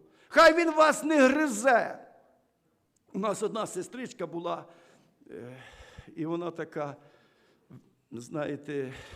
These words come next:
ну, гарна, хороша. Всі в нас сестри гарні. От, але вона ходила завжди у настрої. Слухайте, Бог благословив, в неї велика зараз родина. От,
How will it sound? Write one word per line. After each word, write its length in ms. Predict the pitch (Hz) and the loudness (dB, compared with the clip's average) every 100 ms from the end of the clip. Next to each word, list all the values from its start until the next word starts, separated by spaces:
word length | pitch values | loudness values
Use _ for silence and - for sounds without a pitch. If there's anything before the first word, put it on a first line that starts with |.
| - _ | -20 _
ну, 260 | - 392 202 | -14 -6 -2
гарна, 400 | 190 180 143 - | 0 -2 -4 -10
хороша. 480 | - 190 151 - 147 | -8 -4 -4 -6 -12
Всі 240 | - 220 | -10 -8
в 40 | |
нас 280 | 170 160 - | -4 -6 -6
сестри 380 | 185 170 - 135 | -8 -10 -10 -12
гарні. 400 | 160 196 175 165 - - _ _ _ - | -6 -6 -6 -10 -14 -20 _ _ _ 2
От, 400 | 220 226 - - - | 2 2 -4 -20 -4
але 260 | - 240 247 | 4 8 8
вона 420 | 262 269 233 170 - - _ _ _ _ - - | 8 4 4 2 -8 -20 _ _ _ _ -20 0
ходила 920 | 202 233 170 320 320 294 247 110 - | 6 6 6 0 2 2 0 -2 -10
завжди 880 | 156 135 262 226 180 165 185 320 339 | -8 4 4 4 0 -6 -4 -4 -4
у 280 | 339 294 285 | -6 -2 0
настрої. 1040 | 269 285 226 - - - 156 131 110 - _ _ _ _ _ _ _ _ | 2 2 2 0 -8 -10 -8 -8 -10 -18 _ _ _ _ _ _ _ _
Слухайте, 500 | - 262 311 240 - | -12 -6 -2 -2 -2
Бог 260 | 165 190 147 | -2 -2 -4
благословив, 560 | 196 226 214 247 247 | -6 -6 -6 -4 -2
в 40 | 175 | -2
неї 180 | 165 160 | -2 -2
велика 340 | 170 175 180 | -4 -6 -8
зараз 340 | 160 175 180 | -8 -8 -8
родина. 420 | 180 185 175 131 - _ _ _ _ _ _ _ _ - | -10 -8 -10 -12 -18 _ _ _ _ _ _ _ _ 0
От, 400 | 262 247 185 - | 6 6 6 -4